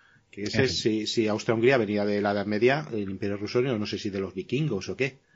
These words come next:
Speaker 2: Sí, bueno,
Speaker 1: Sí,
Speaker 2: uy,
Speaker 1: bueno,
Speaker 2: es que esto le
Speaker 1: evidentemente es de los vikingos, ¿no? Además te he ido a tocar un tema que tú estás haciendo una saga de,
Speaker 2: Sí, sí, bueno,
Speaker 1: de
Speaker 2: lo
Speaker 1: Rusia.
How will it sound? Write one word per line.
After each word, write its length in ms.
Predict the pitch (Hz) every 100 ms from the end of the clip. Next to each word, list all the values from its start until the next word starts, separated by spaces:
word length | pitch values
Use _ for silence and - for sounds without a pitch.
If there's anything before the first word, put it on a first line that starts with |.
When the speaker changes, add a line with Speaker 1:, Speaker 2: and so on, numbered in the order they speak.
| _ _ - - -
Speaker 2:
Sí, 240 | - 165
bueno, 360 | 151 175 131 110
Speaker 1:
Sí, 80 | -
Speaker 2:
uy, 60 | 127
Speaker 1:
bueno, 120 | 135
Speaker 2:
es 60 | -
que 100 | 131
esto 180 | 110 156
le 100 | 156
Speaker 1:
evidentemente 340 | 131 131 151 147
es 60 | 180
de 60 |
los 140 | 165 151
vikingos, 540 | 143 127 175 196 143
¿no? 160 | 156 190 226 - -
Además 240 | 120 143
te 60 | 165
he 40 |
ido 100 | 160
a 40 | 151
tocar 240 | 143 143
un 240 | 151 139
tema 300 | 127 143 170
que 80 | 175
tú 80 | 127
estás 220 | 120 123
haciendo 260 | 131 127 120
una 120 | 117
saga 260 | - 113 113
de, 520 | 107 104 104 107 104
Speaker 2:
Sí, 260 | 101 160 156
sí, 240 | - 147
bueno, 240 | 160 147 131
Speaker 1:
de 60 |
Speaker 2:
lo 340 | 117 110 104 104
Speaker 1:
Rusia. 500 | 98 156 151 117 95